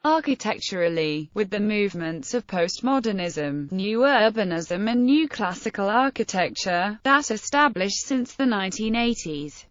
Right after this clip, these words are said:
a more classical approach came back to global skyscraper design that remains popular today.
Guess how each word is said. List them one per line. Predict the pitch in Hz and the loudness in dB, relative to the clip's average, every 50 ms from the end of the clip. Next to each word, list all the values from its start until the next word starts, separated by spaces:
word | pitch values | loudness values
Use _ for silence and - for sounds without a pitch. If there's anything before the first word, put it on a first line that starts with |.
| _ _ - | _ _ -2
a | 233 220 | 0 2
more | 220 233 247 247 233 | 4 4 4 4 4
classical | - - - 277 294 269 - - 220 - 202 185 180 | 2 0 2 4 4 4 2 -4 -4 -2 -2 -2 -2
approach | 175 - - 202 190 180 175 175 - - | -4 -6 -2 0 2 2 2 0 -4 -6
came | - 208 202 180 180 170 | -4 -4 -2 -2 -2 0
back | 180 170 - - | 0 0 0 -2
to | - 214 185 | -4 -8 -4
global | 190 226 240 240 262 262 226 285 277 | 0 2 2 4 2 2 2 0 -2
skyscraper | - - - 285 294 294 285 269 - - - 190 175 170 170 - 208 208 202 | -2 -4 -2 2 2 4 2 2 0 -2 -4 -2 -2 -2 -2 -2 -2 -2 -2
design | 202 202 190 190 185 175 165 151 143 143 143 147 147 143 - | -2 -2 -2 0 0 0 0 0 -2 -4 -4 -6 -8 -6 -4
that | - 254 - - | -2 -2 -2 0
remains | 247 254 254 247 247 240 247 247 226 208 | 0 2 2 2 2 2 2 0 0 -2
popular | - - 247 - - 214 208 196 180 165 | -2 -2 -2 -2 0 0 0 0 0 -4
today. | - 180 165 175 160 156 151 147 147 143 151 | -4 -4 0 0 2 2 2 2 0 -4 -6